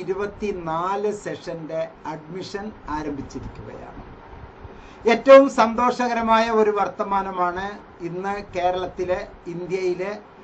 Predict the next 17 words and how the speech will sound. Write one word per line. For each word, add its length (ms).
വിദ്യാഭ്യാസ 540
പ്രവർത്തകർക്കിടയിൽ 1000
എം 80
നോട്ട്സ് 420
ഈ 40
ഒരു 120
പുതിയ 340
ഒരു 180
വാർത്ത 380
പ്രക്ഷേപണം 580
ചെയ്യുന്നത്. 440
കഴിഞ്ഞ 320
ഏതാനും 500
ദിവസങ്ങളായി 680
ഇഗ്നോയിൽ, 500
ഏഹ്, 220
കൃത്യമായി 500